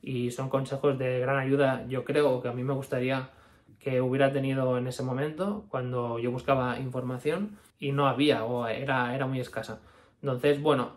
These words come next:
esta es la idea general del Houdini, así que nada más,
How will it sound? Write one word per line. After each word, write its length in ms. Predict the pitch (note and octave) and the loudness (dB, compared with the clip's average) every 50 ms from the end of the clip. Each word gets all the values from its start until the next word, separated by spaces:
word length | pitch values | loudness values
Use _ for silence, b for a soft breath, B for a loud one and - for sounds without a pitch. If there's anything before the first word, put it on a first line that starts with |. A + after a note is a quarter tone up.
| - _ _ | -18 _ _
esta 220 | - D3+ - E3+ E3 | -4 -2 0 0 2
es 40 | |
la 100 | D#3+ D3+ | 2 4
idea 180 | D3 D3+ D3+ D3 | 4 4 4 2
general 320 | D3 D3 D3 D3 C#3 C3+ | 2 2 2 2 2 2
del 200 | C3+ C3 C3+ C3+ | 2 2 0 0
Houdini, 380 | C3+ C#3 C#3+ C#3+ E3+ F3 F#3+ G3 | 0 0 -2 0 0 0 0 0
así 400 | F#3 C#3+ C3 - - C3+ B2 - | 0 -2 -4 -6 -6 -8 -10 -8
que 680 | - - B2 B2 A#2+ A#2+ A#2+ A2+ A2 A2+ A2+ A2+ G#2+ G#2+ | -6 -2 -2 0 0 0 -2 -2 -2 -2 -2 -4 -4 -2
nada 180 | C3 C#3 C3 B2 | 0 0 0 2
más, 320 | C3+ C#3+ C#3+ C#3+ - - | 0 0 -2 -4 -8 -12